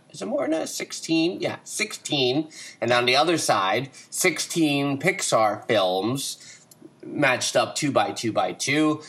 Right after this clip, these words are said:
Everyone's been making their choices and posting them online. I posted mine on Monday on the Instagram. Go to our Instagram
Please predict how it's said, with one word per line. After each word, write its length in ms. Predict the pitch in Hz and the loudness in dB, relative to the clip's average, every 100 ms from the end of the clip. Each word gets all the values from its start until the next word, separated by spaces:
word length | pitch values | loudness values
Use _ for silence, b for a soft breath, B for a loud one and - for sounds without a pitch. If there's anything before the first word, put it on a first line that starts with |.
| B B | B B
Everyone's 580 | - 143 143 113 110 107 | 2 2 2 2 2 0
been 240 | - 101 104 | -2 0 2
making 360 | 139 135 113 | 0 2 0
their 160 | 101 101 | 2 -2
choices 680 | - 131 120 - 123 117 | -2 0 0 0 -2 0
and 180 | 110 85 | -4 -6
posting 500 | - 131 135 135 107 | -4 -2 -2 -2 -4
them 160 | 101 98 | -2 -4
online. 720 | - 123 127 110 101 104 107 - _ - | 2 2 4 2 2 0 -2 -8 _ 0
I 680 | 135 170 147 110 113 120 117 | 2 4 2 2 2 0 0
posted 460 | 123 123 117 117 | -2 -2 -2 -2
mine 680 | 104 113 117 117 110 107 104 104 - | 0 2 2 4 2 2 0 -2 -2
on 300 | 104 101 104 | -2 0 -2
Monday 640 | 117 120 117 107 101 101 | 0 0 0 2 2 0
on 480 | 101 101 98 95 90 | 0 0 0 -4 -6
the 160 | 107 | -2
Instagram. 760 | 120 123 - 95 95 92 95 104 | -2 -2 -4 -2 0 0 -2 -4
Go 200 | 98 98 | -4 -6
to 500 | 98 - 98 92 90 | -8 -8 -6 -4 -4
our 180 | 87 92 | -4 -6
Instagram 880 | 95 101 - 90 95 92 92 92 | -8 -10 -10 -6 -4 -2 -2 -4